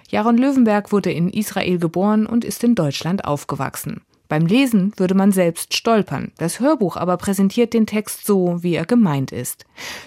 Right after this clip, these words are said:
Zusätzlich klingen die Zweifel an, die Avi durchlebt, die Erinnerung an seine gescheiterte Beziehung zu Margaritas Mutter Marsha, seine Skepsis Deutschland und den Deutschen gegenüber, all das interpretiert Jaron Löwenberg äußerst glaubhaft.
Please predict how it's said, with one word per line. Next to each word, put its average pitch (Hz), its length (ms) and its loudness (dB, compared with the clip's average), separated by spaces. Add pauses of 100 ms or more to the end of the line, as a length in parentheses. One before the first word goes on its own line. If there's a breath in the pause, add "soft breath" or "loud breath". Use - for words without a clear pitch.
Zusätzlich 269 680 -2
klingen 233 360 2
die 226 120 -2
Zweifel 254 480 0
an, 143 240 -4
die - 160 -10
Avi 151 240 -2
durchlebt, 147 580 -4 (280 loud breath)
die 170 100 0
Erinnerung 214 580 2
an 160 160 -4
seine 160 300 0
gescheiterte 185 540 -2
Beziehung 220 540 2
zu 202 140 -2
Margaritas 165 640 0
Mutter 175 240 -2
Marsha, 190 540 2 (340 loud breath)
seine 220 240 2
Skepsis 240 540 -2
Deutschland 190 520 0
und 156 140 -2
den 165 140 0
Deutschen 202 360 2
gegenüber, 190 640 2 (240 loud breath)
all 233 220 0
das 254 260 -2
interpretiert 208 800 0
Jaron 190 340 2
Löwenberg 175 640 0
äußerst 156 460 -4
glaubhaft. 135 640 -8